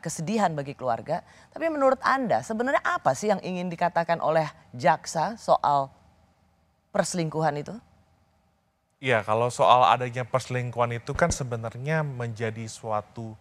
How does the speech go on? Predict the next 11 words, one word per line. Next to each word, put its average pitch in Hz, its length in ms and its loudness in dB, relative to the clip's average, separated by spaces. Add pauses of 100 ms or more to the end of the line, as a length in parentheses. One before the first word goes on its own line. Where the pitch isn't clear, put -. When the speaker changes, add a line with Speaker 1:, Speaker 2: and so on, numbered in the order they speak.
(500)
Speaker 2:
motif 131 560 -4
ya. 90 180 -6 (600)
Artinya, 127 720 0 (100)
ada 135 460 4
atau - 100 -4
tidak 127 400 0
adanya 123 320 -2
peristiwa 120 400 -4
tersebut 117 540 -6 (180)
tidak 143 320 2
mengurangi 139 960 -2